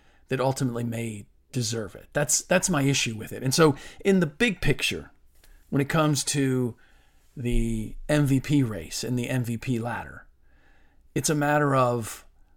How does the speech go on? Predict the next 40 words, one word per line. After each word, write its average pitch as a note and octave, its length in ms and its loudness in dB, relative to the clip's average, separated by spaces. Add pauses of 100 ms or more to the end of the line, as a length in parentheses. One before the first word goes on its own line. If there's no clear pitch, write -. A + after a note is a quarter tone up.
(160)
are B2+ 120 -4
guys D3+ 440 0
being C#3+ 360 2
discounted? A2 680 -2
If A#2+ 100 -6
they're E3 100 0
not E3 200 4
on E3 100 2
the C#3 80 4
list C3+ 380 2
now, A#2+ 400 -4
is G#2 100 -10
there B2+ 120 -2
any F#3+ 120 0
possibility C3+ 720 0
that A2 140 -2
somebody C3 420 2
outside B2+ 320 0
of A2+ 80 -6
the A2 60 -8
top - 300 -4
ten C3+ 440 -2 (840)
could C3 280 0
potentially C3 880 0 (320)
rise B2 460 0
up C3+ 200 2
and A2+ 240 -6
win B2+ 180 0
it? - 320 -4 (1300)
Much C#3 280 2
easier A#2+ 280 0
for B2 160 -4
Luka C#3 280 2
Doncic B2+ 540 0
to B2 100 -2
win B2 140 -2
it A#2 160 -6
at A2 140 -8
this C3+ 180 2
point A2+ 420 -8